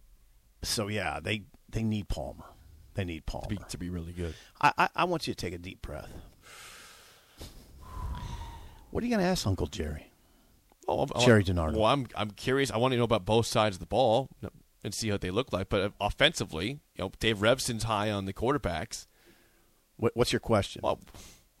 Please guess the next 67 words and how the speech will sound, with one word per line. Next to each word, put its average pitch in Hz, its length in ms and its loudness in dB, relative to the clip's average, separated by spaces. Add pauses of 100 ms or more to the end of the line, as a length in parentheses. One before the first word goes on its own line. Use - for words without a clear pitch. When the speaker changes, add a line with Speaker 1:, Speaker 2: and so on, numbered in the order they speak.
(120)
Speaker 2:
<laughs> - 280 -4
I'm - 80 0
not, - 180 2
I'm 208 100 6
not 226 200 4
giving 165 240 4
away 135 260 6
the 120 100 -4
question - 460 2
right 90 200 -4
now. 85 260 -12 (240)
Speaker 1:
Why? 104 240 -4 (580)
Speaker 2:
'Cause 165 200 -2
I'm 135 100 -8
gonna, 120 140 -2
you - 40 -6 (220)
know, - 60 -8
Speaker 1:
It's 135 120 -4
Speaker 2:
I'm 120 60 8
Speaker 1:
not 113 60 6
a - 40 2
secret. - 440 2
We're 113 100 4
talking 120 400 8
to 95 60 0
Jerry 117 240 8
DiNardo 117 360 8
at 107 80 4
seven. 123 460 6
Speaker 2:
You 160 80 2
Speaker 1:
Is 95 100 -2
you, 165 60 8
Speaker 2:
hear 151 60 6
the, 135 80 -4
Speaker 1:
can't 127 200 6
you, 120 100 8
Speaker 2:
you 147 140 4
hear 156 140 4
Speaker 1:
can't, 151 60 6
Speaker 2:
the 151 80 2
question 156 420 2
then? 160 260 -2 (140)
Speaker 1:
can't 107 300 0
you 104 100 -4
just 101 240 0
say 110 220 4
a - 40 2
question? - 580 0
Speaker 2:
Yeah, 110 220 0 (100)
I'd 131 180 2
say. 120 360 6 (440)
Well, 143 120 8
I, 143 180 8
I 143 160 6
would 151 120 8
ask, 135 300 6
do 123 100 -2
you, 135 80 6
do 107 400 -2
you 123 80 2
feel 117 340 4
that 104 280 0
Casey 120 260 2
Thompson 95 640 0
looks 107 320 0
like 95 220 2
the 92 160 -2